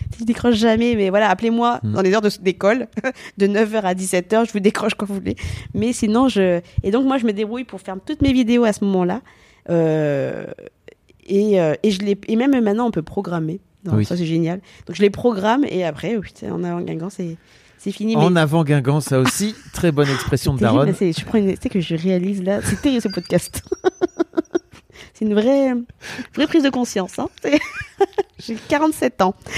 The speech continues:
Speaker 1: <laughs> Même pas, soixante-treize, soixante-treize. En avant Guingamp.
Speaker 2: Alors j'ai une dernière question pour toi si tu veux.
Speaker 1: Oui.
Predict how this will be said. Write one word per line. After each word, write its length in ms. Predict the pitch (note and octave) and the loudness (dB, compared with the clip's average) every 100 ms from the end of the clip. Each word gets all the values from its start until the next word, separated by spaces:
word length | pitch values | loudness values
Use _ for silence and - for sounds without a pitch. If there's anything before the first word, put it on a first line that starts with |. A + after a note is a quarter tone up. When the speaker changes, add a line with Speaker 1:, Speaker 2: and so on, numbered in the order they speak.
| - D4 - F4+ - G4 | -2 -2 0 0 0 -2
Speaker 1:
<laughs> 920 | - F4+ - D#4 - _ _ - - | 0 -2 0 -2 -2 _ _ -16 -4
Même 160 | C4+ C4 | -2 0
pas, 140 | A3+ | -2
soixante-treize, 500 | A#3 A#3+ A3+ G3 F3 | -2 -8 -4 -4 -4
soixante-treize. 400 | G#3 G#3 E3+ D#3 - - | -4 -6 -4 -6 -10 -10
En 80 | - | -8
avant 100 | - | -8
Guingamp. 280 | G2+ - - - - - - | -10 -12 -14 -20 -20 -10 0
Speaker 2:
Alors 180 | C#3 A#2 | 2 4
j'ai 120 | C3+ | 4
une 120 | C3+ | 4
dernière 260 | D3 G3+ F#3+ | 4 2 0
question 240 | C#3+ D#3 | -2 -2
pour 120 | C#3+ | -2
toi 140 | D3 C#3+ | -2 -4
si 120 | - | -4
tu 100 | B2+ | -4
veux. 60 | |
Speaker 1:
Oui. 60 | C#3+ | -4